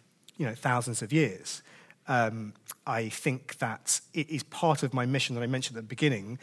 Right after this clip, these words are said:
to steer us away from very simple, straightforward, linear narratives about how,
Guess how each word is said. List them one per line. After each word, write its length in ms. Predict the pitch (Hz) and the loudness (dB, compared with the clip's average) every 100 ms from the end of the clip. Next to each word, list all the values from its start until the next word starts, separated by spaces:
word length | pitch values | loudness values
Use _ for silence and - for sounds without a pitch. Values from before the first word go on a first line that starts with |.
| - - - | -14 -10 -4
to 220 | - 127 | 0 2
steer 300 | 113 - 135 | 2 4 4
us 140 | 117 | 4
away 320 | 117 120 135 127 | 2 4 6 4
from 300 | - 117 120 - - | 0 -4 -6 -10 -4
very 160 | 120 | 0
simple, 560 | 123 - 139 117 113 113 - | 4 4 4 2 -4 -4 -10
straightforward, 600 | - - 143 131 131 117 117 - _ - | -4 2 2 2 0 0 -2 -10 _ -14
linear 640 | 185 180 175 175 156 147 | -10 -4 0 4 6 6
narratives 720 | 123 139 135 127 123 107 - - - - - | 4 4 4 2 -2 -2 -4 -6 -16 -20 -12
about 300 | 143 135 120 | -2 0 2
how, 200 | - 131 | 2 0